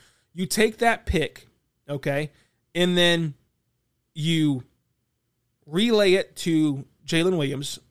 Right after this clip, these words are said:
of, uh, Arkansas. And within that, though, there's gonna be team options, there's gonna be partially guaranteed years instead of fully guaranteed years.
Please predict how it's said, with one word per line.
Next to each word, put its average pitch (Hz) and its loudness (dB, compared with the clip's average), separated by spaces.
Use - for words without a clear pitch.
of, 139 -4
uh, 139 -2
Arkansas. 135 -6
And 175 -2
within 196 8
that, 202 2
though, 139 2
there's 151 0
gonna 156 -4
be 143 -4
team 151 -2
options, 175 -2
there's 147 -6
gonna 147 -6
be 135 -4
partially 165 -2
guaranteed 147 -4
years 175 -2
instead 143 -6
of 135 -6
fully 202 -4
guaranteed 175 -6
years. 156 -4